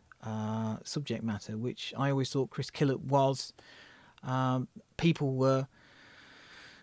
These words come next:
doing really hard jobs. Some of the most famous Chris Killip images are actually of people who, for a living, used to collect sea coal on the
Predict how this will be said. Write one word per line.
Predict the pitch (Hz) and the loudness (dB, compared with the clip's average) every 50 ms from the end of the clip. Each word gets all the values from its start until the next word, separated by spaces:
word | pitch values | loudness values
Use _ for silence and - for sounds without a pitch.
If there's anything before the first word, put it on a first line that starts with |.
| _ - | _ 8
doing | 170 175 175 175 170 165 | 10 10 12 12 10 10
really | 165 170 170 165 160 156 147 | 10 10 10 10 10 8 8
hard | 135 147 151 147 143 143 | 6 6 6 6 6 8
jobs. | - 170 151 151 151 - | 8 8 8 8 6 4
Some | - - - - 233 226 | -2 2 8 10 12 12
of | |
the | 220 214 | 12 12
most | 214 208 208 202 190 175 - - | 12 12 12 12 12 8 8 8
famous | - 208 214 220 208 190 170 - | 10 12 12 12 12 10 6 4
Chris | - - 185 - | 4 4 4 4
Killip | - - - 196 180 170 147 - - - | 4 4 6 6 8 6 6 4 0 2
images | 175 180 180 170 143 - 131 127 117 - - - | 4 4 4 4 4 2 0 0 0 -2 -4 0
are | 139 156 156 | 4 6 6
actually | 156 151 135 - - - 151 151 151 143 - | 6 6 4 2 0 2 4 4 4 4 2
of | - 143 143 143 143 139 - | 4 4 4 4 4 2 4
people | - 160 156 - - 151 147 143 135 - - - _ _ - - - - 131 | 4 4 4 4 2 0 2 0 0 -4 -10 -20 _ _ -8 -8 -6 -2 2
who, | 143 156 156 151 147 147 143 135 - _ _ _ _ _ _ _ _ _ _ - | 4 6 8 8 8 6 4 2 0 _ _ _ _ _ _ _ _ _ _ -4
for | - - 160 | 4 8 10
a | 156 | 10
living, | 160 180 175 151 131 123 123 | 10 10 8 6 4 2 4
used | 131 139 143 139 - | 4 2 2 2 0
to | - | -4
collect | - - 151 147 139 123 - - | -4 0 2 2 2 2 0 0
sea | - - 160 165 160 | 4 6 6 6 6
coal | - - 170 170 170 170 170 165 - - | 4 2 4 4 4 4 2 -2 -4 -2
on | 139 139 139 135 | 0 0 2 2
the | 135 131 131 131 127 123 | 2 2 2 0 0 -2